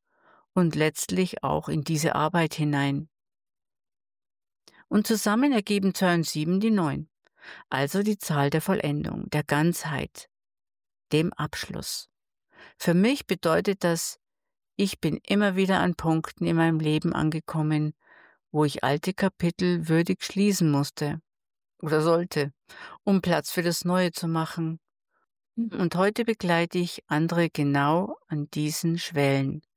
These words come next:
Und auch gerade jetzt beginnt sich bei mir ein altes Kapitel zu schließen,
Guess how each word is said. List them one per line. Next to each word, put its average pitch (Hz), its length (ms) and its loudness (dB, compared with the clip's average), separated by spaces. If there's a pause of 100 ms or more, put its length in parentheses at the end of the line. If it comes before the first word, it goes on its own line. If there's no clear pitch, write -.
(1120)
Und 202 160 2
auch 262 260 -2
gerade 220 360 2
jetzt - 680 -2 (880)
beginnt 185 360 2
sich 202 200 -2
bei 190 140 0
mir 175 280 2
ein 175 160 0
altes 160 460 -2
Kapitel 170 580 -4
zu - 200 -12
schließen, 165 720 0